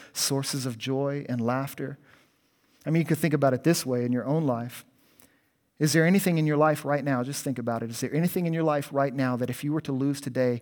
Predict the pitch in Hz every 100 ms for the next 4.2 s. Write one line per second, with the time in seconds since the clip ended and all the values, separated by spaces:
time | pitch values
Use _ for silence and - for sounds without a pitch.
0 | - - 131 117 120 127 120 123 117 120
1 | 107 95 113 _ _ _ _ _ _ _
2 | _ _ _ _ _ - - 139 143 156
3 | 165 185 185 175 165 160 151 147 143 -
4 | -